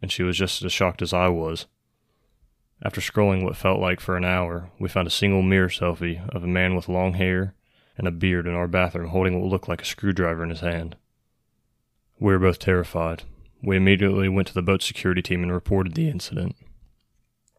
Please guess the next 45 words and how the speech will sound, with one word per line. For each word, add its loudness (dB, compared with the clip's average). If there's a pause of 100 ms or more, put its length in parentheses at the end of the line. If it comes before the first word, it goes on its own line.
(480)
The 2
worker 2
told 0
us -6
that -4
they 0
had 2
received -2
several 0
reports -4
of -6
the -2
same 2
man 0
sneaking -2
into -2
people's -2
rooms -2
near -2
ours -4 (340)
and -2
that 0
they 2
had 0
detained 0
the 0
man 0
earlier -2
this -8
morning. -2 (1600)
He -8
said 0
the 0
man 2
had -2
been -2
crawling 2
through -4
people's -2
windows 0
after -2
he 0
slid -2
them -2
open. -2